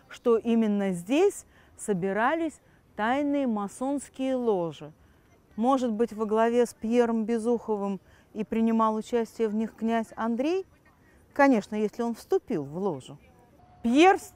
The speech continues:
невольно стал во главе петербургского масонства. Здесь очень важно слово «невольно», потому что сам Пьер к этому не стремился, но искренне был увлечён масонски-, масонскими идеями. И это было видно.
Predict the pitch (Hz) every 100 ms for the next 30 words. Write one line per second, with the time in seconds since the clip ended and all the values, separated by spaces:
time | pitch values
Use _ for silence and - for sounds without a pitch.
0 | - 233 254 240 339 370 277 - - 285
1 | 294 226 202 214 226 311 - 220 220 214
2 | 254 - 262 240 220 214 214 208 180 165
3 | - 170 151 - - - 202 311 - 277
4 | 294 - 277 247 285 294 254 247 - 277
5 | 269 262 269 262 285 240 190 170 202 240
6 | 254 277 - 277 - 359 349 - 285 285
7 | - - - 294 294 285 262 262 262 -
8 | 269 269 247 196 - 214 226 240 - 285
9 | 349 - 294 269 233 202 269 262 _ -
10 | 247 240 254 - 294 269 226 226 247 233
11 | - - 220 226 269 240 - 226 233 233
12 | 180 202 170 151 147 - - - - 233
13 | 240 254 285 285 226 220 220 208 190 185
14 | 190 147 139